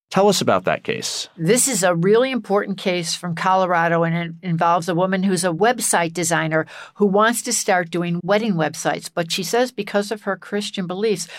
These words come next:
Speaker 2: she does not want to create sites for same-sex couples. It's a free speech test, but it's based on her Christian beliefs. And the question is,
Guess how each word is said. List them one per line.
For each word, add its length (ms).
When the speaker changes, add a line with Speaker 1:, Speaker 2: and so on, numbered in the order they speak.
Speaker 2:
she 220
does 260
not 240
want 240
to 60
create 560
sites 400
for 120
same-sex 600
couples. 480
It's 220
a 40
free 360
speech 720
test, 420
but 120
it's 200
based 320
on 160
her 160
Christian 580
beliefs. 600
And 340
the 40
question 460
is, 320